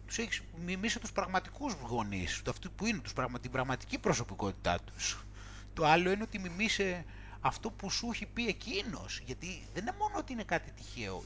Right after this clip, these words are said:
είναι ότι στο έχει πει εκείνος σκόπιμα αυτό, ούτως ό-, επειδή ξέρει ότι εσύ θα το μιμηθείς. Δηλαδή, είσαι τέτοιο έρμεο.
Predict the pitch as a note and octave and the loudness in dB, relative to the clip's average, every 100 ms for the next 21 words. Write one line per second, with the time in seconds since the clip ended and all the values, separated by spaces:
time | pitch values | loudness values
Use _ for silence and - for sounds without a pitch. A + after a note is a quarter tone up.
0 | C3 F3 A3 - G#3 G3+ - - - - | -6 -2 -2 -4 -8 -10 -12 -12 -10 -6
1 | F#3+ - - A3 - - - G3+ F3 D3 | -6 -6 -6 -6 -6 -8 -8 -8 -6 -4
2 | - - - - - - - - - G#3 | -4 -6 -8 -12 -12 -6 -4 -2 2 2
3 | G3 D3 B2+ A2+ - B2+ - - D#3 A#2 | 2 -2 0 0 0 -2 -2 -6 -4 -4
4 | G#2 - C#3 - C3+ D#3 C#3+ C#3 A#2+ - | -6 -10 -10 -8 -6 -4 -6 -8 -10 -6
5 | - C#3 B2 A2 A#2 - A2 G#2+ G#2 G2+ | -6 -4 -6 -6 -6 -6 -6 -10 -10 -10
6 | G2+ - F#2+ - A2 A#2 D3 - - - | -10 -10 -10 -6 -6 -6 -8 -10 -12 -12
7 | - - - - - - - - - - | -12 -12 -12 -12 -12 -10 -12 -10 -10 -10
8 | - - - E3 E3+ F3+ D#3 - - D#3+ | -12 -10 -4 -2 2 2 0 -4 -6 -6
9 | D#3 C#3+ C#3 D#3+ E3 D#3+ D#3+ D#3+ | -4 -2 0 -2 -2 -2 -2 -4